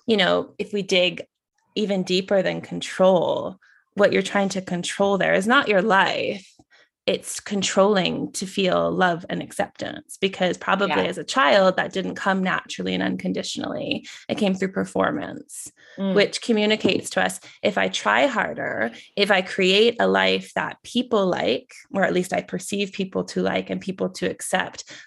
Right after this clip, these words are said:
Speaker 1: I will be loved and I will belong. And then anything that deviates from that, ants, uncleanliness, like, it's like, whoa, whoa, whoa. All of a sudden we're like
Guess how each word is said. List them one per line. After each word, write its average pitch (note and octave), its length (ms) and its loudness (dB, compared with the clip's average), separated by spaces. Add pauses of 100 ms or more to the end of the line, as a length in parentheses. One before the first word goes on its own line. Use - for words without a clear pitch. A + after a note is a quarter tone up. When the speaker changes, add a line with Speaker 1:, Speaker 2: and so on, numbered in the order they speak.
(160)
Speaker 1:
I G3+ 140 4
will G3 120 0
be F#3 180 0
loved F3+ 340 2
and F#3 100 -2
I E3+ 160 -2
will - 140 -4
belong. F3 560 -8
And G3+ 220 0
then F3 440 0 (600)
anything G#3+ 420 2
that G3 160 -2
deviates G#3 540 0
from F3+ 220 -4
that, F3+ 180 -4 (180)
ants, E3+ 680 2 (100)
uncleanliness, F#3 640 -2
like, F#3 120 2
it's F3+ 140 -4
like, F3 120 0
whoa, G3+ 280 6
whoa, F#3+ 180 6
whoa. F3 440 2 (240)
All F#3 160 4
of F#3 80 -2
a G3 80 -2
sudden F3 560 -4
we're F3 140 0
like - 360 -2